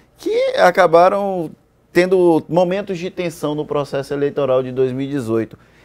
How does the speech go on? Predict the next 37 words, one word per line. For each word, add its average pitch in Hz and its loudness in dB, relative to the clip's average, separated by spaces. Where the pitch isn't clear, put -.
Isso - -2
é 196 4
uma 185 4
prova 160 4
que 156 -6
já 151 0
foi 170 -2
superada, 135 0
essas 120 -10
tensões 135 -8
entre 123 -6
Coronel 120 0
e 117 -4
Lídice, 127 -6
lá 170 2
aqueles 139 -6
resquícios 131 -8
do 131 -8
período 139 -6
que 123 -14
não 131 -6
sabia 123 -4
se 120 -12
a - -10
senhora 127 -4
seria 120 -4
candidata 120 -2
ao 120 2
Senado 117 -4
novamente 117 -6
e 120 -2
Ângelo 120 -4
Coronel 120 -6
acabou 113 -6
com 113 -10
a 104 -6
vaga? 135 -8